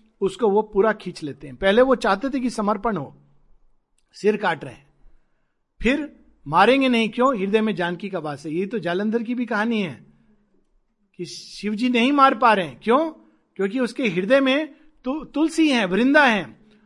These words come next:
और वृंदा के हृदय में नारायण है, मैं कैसे तीर चलाऊं? तो ये प्रेम का जो युद्ध में भी,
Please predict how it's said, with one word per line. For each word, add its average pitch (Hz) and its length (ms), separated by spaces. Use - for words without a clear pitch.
और 240 160
वृंदा 262 380
के 277 160
हृदय 277 240
में 302 100
नारायण 269 440
है, 262 120
मैं 247 140
कैसे 269 260
तीर 277 260
चलाऊं? 240 320
तो - 160
ये 233 360
प्रेम 208 400
का 247 140
जो 240 500
युद्ध 240 380
में 311 300
भी, 156 340